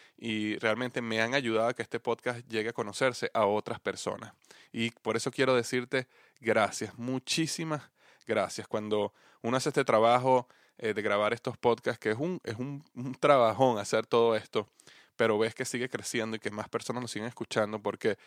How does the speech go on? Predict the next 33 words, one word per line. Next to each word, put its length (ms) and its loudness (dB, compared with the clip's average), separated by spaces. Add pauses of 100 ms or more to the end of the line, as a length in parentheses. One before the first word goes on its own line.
(100)
las 160 2
personas 400 -2
que 60 -12
están 140 -4
escuchando 260 -6
este 140 -10
podcast 420 0
hoy 160 2
se 140 -6
toman 260 -2
el 140 -2
tiempo 380 -4
de 360 -2 (520)
recomendárselo 840 -2
a 60 4
otro, 340 0 (480)
eh, 280 2
ayuda 280 0
muchísimo. 440 -8
Entonces, 460 -2 (560)
eh, 240 2
cien 420 2
mil 280 -4
personas 460 0
haber 140 0
escuchado 320 -4
el 60 -2
podcast 300 -2
en 60 -6
los 80 -10
primeros 280 -2
ocho 160 -4
meses, 420 -2